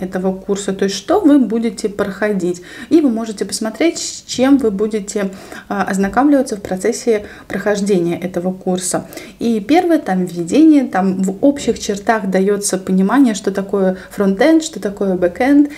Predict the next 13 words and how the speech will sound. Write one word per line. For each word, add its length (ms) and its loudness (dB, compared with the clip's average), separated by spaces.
ну, 260 6
для 160 -4
тех, 160 -4
кто 140 -8
совсем 360 -4
ничего 220 -4
не 120 -2
понимает, 500 2
потому 320 2
что, 180 -4
знаете, 480 2
а, 220 2
если, 540 0